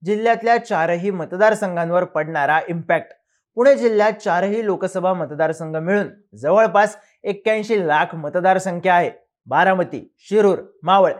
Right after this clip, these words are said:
या तिन्ही मतदारसंघांमध्ये पुण्याची वेस हा महत्त्वाचा फॅक्टर आहे. शिरूरबद्दल बोलायचं झालं तर हडपसर हा सगळ्यात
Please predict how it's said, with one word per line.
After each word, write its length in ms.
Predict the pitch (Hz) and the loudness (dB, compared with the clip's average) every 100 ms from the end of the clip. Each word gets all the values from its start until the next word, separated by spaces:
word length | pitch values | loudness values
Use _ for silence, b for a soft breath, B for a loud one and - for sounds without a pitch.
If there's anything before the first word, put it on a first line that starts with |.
| B B - | B B -4
या 80 | 269 | -4
तिन्ही 340 | - 233 277 | -2 -2 0
मतदारसंघांमध्ये 1000 | 269 233 233 233 214 202 202 185 151 175 | 2 2 4 2 0 0 0 0 -2 -4
पुण्याची 500 | 170 165 175 170 190 | -4 -6 -6 -4 -4
वेस 420 | 185 208 196 - _ | 2 0 0 -16 _
हा 100 | 135 | -16
महत्त्वाचा 600 | 139 160 220 196 170 185 | -8 0 2 2 0 -2
फॅक्टर 380 | 190 185 - 190 | -2 -4 0 2
आहे. 180 | 185 185 - _ - - | 2 0 -8 _ -18 -10
शिरूरबद्दल 560 | 170 175 170 165 160 165 | -4 -4 -2 -2 0 -2
बोलायचं 460 | 127 139 196 247 | -4 0 0 2
झालं 220 | 240 214 - B B - | 4 4 0 B B -2
तर 100 | 262 | 0
हडपसर 600 | 202 196 254 202 208 220 | 2 2 0 0 -4 -4
हा 140 | 196 | -4
सगळ्यात 380 | 214 208 180 208 | -4 -4 0 0